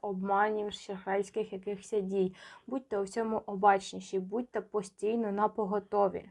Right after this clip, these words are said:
щоб не втрапити ні в яку халепу. Обережність зайвою ще нікому не була. Раки.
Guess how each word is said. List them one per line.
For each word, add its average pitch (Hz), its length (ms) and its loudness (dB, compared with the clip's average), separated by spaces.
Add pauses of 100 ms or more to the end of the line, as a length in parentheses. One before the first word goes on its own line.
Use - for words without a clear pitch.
(480)
щоб - 280 -2
не 208 80 -2
втрапити 208 600 2
ні 185 200 -4
в 185 40 -2
яку 190 340 2
халепу. 185 580 2 (400)
Обережність 196 720 4
зайвою 214 420 2
ще - 180 -14
нікому 208 460 -6
не 196 100 -2
була. 190 340 -2 (1900)
Раки. 202 400 0